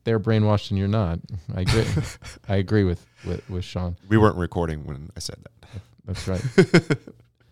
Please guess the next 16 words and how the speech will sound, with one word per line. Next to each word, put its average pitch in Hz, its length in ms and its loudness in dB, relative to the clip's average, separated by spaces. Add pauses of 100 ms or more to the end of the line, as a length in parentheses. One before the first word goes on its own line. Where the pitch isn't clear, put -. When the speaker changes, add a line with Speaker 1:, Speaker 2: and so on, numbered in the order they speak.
(300)
Speaker 1:
Um, 98 280 2 (920)
instead, 131 760 2 (520)
um, 90 400 0 (3500)
what 104 160 -4
we 110 120 4
should 151 300 0
do 123 160 4
is 98 140 2
respect 98 440 -2
medical 90 320 -2
freedom. 95 420 -6 (1800)
And 98 380 2 (180)
that's - 260 -2
really, 120 280 4
really 104 280 4
important. 95 460 -2